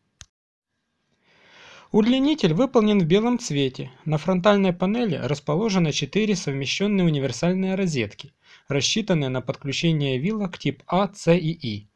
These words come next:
плоская американская, круглая и тройная китайская вилка.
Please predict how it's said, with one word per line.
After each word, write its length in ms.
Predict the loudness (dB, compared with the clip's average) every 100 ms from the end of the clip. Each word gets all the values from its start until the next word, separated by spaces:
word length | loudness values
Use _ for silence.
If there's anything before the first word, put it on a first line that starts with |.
| _ _ _
плоская 440 | 6 6 4 -2
американская, 800 | 0 0 0 -2 -4 -6 -6 -6 -2
круглая 480 | 0 2 0 -2
и 180 | -2 -4
тройная 500 | 0 0 2 0 -2
китайская 640 | -2 -4 -4 -4 -6 -6 -6
вилка. 360 | -8 -12 -20